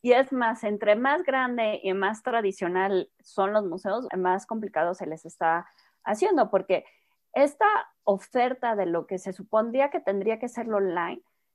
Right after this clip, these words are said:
no es una cuestión que haya sido así como de, "Ay, es que en un año ya, nos tenemos que hacer online", sino ha sido una cuestión que ha sido una discusión por lo menos en los últimos veinte años,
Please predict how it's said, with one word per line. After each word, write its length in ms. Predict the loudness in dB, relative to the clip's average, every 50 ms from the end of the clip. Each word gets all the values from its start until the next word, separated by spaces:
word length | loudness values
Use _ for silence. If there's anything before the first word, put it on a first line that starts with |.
| _ 0
no 140 | 2 2
es 120 | 4 6 4 4
una 140 | 4 2 -4
cuestión 480 | -2 -4 -4 -4 -2 -2 0 0 0 0
que 80 | 0
haya 300 | 0 0 0 0 -2 -4
sido 280 | -4 -4 -2 0 2 2
así 300 | 2 0 0 -4 -6 -6
como 220 | -4 -4 -2 0
de, 160 | 0 -2 -2 -6 -8
"Ay, 240 | -6 -4 -4 -4 -2
es 160 | -4 -6 -2 2
que 160 | 4 4 4 6
en 160 | 6 6 6
un 180 | 6 6 6 4
año 320 | 4 4 4 4 2 0 -2 -4 _ -4
ya, 280 | -2 -2 -2 -4 -6 -4
nos 220 | 0 0 2 2 2
tenemos 320 | 0 0 0 -2 -2 -4
que 80 | -6 -8
hacer 340 | -6 -4 -2 -4 -4 -4 -8 _ _ _ _ -20 -20 _ _ -2
online", 460 | 0 2 2 4 2 2 0 -2 -10 _ _ _ _ _ _ _ _
sino 320 | -6 -2 2 2 4 4 4
ha 140 | 4 2
sido 340 | 2 0 0 2 2 2 2
una 340 | 2 2 2 2 2 2 2
cuestión 440 | 0 -2 -4 -4 -4 -6 -6 -4 -4
que 80 | -4
ha 60 | -6 -6
sido 260 | -4 -4 -4 -2 -2
una 160 | -2 -2 -4
discusión 560 | -4 -4 -6 -8 -8 -10 -8 -4 -2 -2 -2 0
por 140 | -2 -2
lo 80 | -2 -2
menos 420 | -2 -2 -4 -4 -6 -6 -6 -4
en 160 | -4 -4 -2 -4
los 160 | -4 -4 -6
últimos 460 | -6 -6 -4 -4 -2 -2 -2 -2 2
veinte 340 | 2 2 2 2 0 -2 -2
años, 540 | -2 -2 -2 0 -2 -2 -4 -6 -12 _